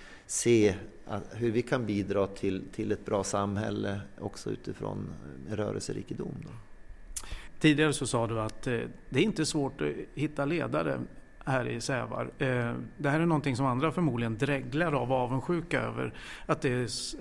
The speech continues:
Speaker 2: brukar vara väldigt svårt att hitta ledare. Men vad kommer det sig att, eh, ni här, eh, hittar ledare på ett helt annat sätt?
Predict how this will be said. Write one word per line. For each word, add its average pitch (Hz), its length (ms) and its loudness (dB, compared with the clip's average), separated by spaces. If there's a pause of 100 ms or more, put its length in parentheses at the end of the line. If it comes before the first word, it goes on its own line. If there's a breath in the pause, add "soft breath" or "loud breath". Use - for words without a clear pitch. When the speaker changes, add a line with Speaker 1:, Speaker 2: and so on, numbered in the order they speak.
(300)
Speaker 2:
brukar 147 240 2
vara 202 140 2
väldigt 131 300 0
svårt - 360 -6
att - 180 -6
hitta 117 260 -2
ledare. 120 440 -2
Men 139 160 0
vad 165 140 0
kommer 165 200 2
det 160 60 0
sig 156 140 0
att, - 220 -8
eh, 156 80 -2
ni 147 240 0
här, 147 400 -2
eh, 131 380 -6 (180)
hittar 147 420 -2
ledare 131 400 0
på 123 140 -8
ett - 260 -10
helt 123 240 -2
annat 113 200 -4
sätt? - 360 -8